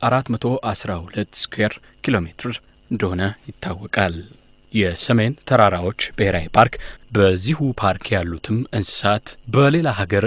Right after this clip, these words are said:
የማይገኙ ብርቅዬና ያልተለመዱ የአዋፍ ዝርያዎችም እንዳሉ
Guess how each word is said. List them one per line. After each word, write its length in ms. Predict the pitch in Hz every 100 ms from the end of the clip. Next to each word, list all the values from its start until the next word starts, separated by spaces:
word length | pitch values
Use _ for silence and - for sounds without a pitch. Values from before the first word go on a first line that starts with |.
| -
የማይገኙ 680 | 104 98 123 95 - 95 85 117 131 - - -
ብርቅዬና 720 | 165 - 113 87 87 80 82 92 123 147
ያልተለመዱ 840 | 135 135 127 - 139 104 92 117
የአዋፍ 460 | 127 - 127 113 -
ዝርያዎችም 760 | - 110 95 87 82 78 - 110
እንዳሉ 300 | 87 92 98